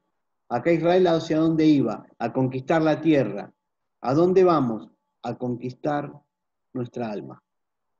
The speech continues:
Y cuando todo me aburre, y cuando todo me da igual, y cuando todo esto, hay que correr todo eso de lado, y sin sentir amor, estando aún vacíos, seguir caminando. El talón.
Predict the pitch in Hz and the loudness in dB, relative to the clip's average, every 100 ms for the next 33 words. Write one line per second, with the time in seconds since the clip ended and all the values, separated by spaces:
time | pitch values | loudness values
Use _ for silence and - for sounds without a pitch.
0 | _ _ _ _ _ _ _ _ _ _ | _ _ _ _ _ _ _ _ _ _
1 | _ _ _ _ _ _ _ - 139 160 | _ _ _ _ _ _ _ -10 -2 0
2 | 156 156 196 196 175 180 202 202 185 151 | 2 2 0 2 2 4 6 4 0 -2
3 | 151 143 139 185 175 160 160 156 175 190 | -6 -6 -2 0 2 0 0 0 0 0
4 | 185 156 156 147 151 190 185 208 202 233 | -2 -2 -4 -4 -2 0 2 0 -4 -8
5 | 233 233 _ _ _ _ _ _ _ _ | -8 -10 _ _ _ _ _ _ _ _
6 | 131 127 131 143 143 170 160 175 175 170 | -14 -12 -8 -6 -2 -2 -2 0 0 -2
7 | 165 156 143 127 123 139 - _ _ 151 | -6 -6 -4 -6 -6 -8 -12 _ _ -8
8 | 143 233 247 214 180 165 180 151 131 123 | -6 -6 -6 -4 -6 -4 -2 -2 -2 -4
9 | 120 - 131 131 214 214 202 208 185 165 | -6 -10 -14 -8 -4 0 2 2 0 -4
10 | - 190 143 131 151 - _ _ _ _ | -2 -2 0 0 -4 -14 _ _ _ _
11 | _ _ _ _ _ _ _ _ - 143 | _ _ _ _ _ _ _ _ -10 -4
12 | 156 170 160 143 135 117 104 101 - 123 | -2 -2 -4 -4 -4 -6 -8 -14 -12 -14
13 | 117 139 147 151 113 101 | -8 -4 0 0 -2 -8